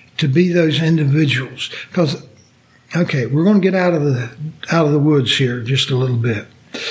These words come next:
"Likewise, ye husbands, dwell with them according to knowledge, giving honor to the wife, as unto a weaker vessel, and as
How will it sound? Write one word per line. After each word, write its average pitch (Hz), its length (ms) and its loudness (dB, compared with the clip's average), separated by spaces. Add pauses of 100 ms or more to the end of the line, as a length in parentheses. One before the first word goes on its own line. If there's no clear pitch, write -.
(880)
"Likewise, 156 840 0
ye 170 280 2
husbands, 147 760 0 (340)
dwell 208 400 4
with 170 220 0
them 196 260 4
according 208 680 2 (260)
to 170 100 0
knowledge, 190 680 4
giving 170 400 0 (380)
honor 175 680 2
to 156 120 0
the 135 80 0
wife, 127 440 -4 (680)
as 156 180 2
unto 170 380 4
a 147 240 -2 (280)
weaker 208 420 4
vessel, 143 680 -2 (280)
and 151 180 0
as 165 480 0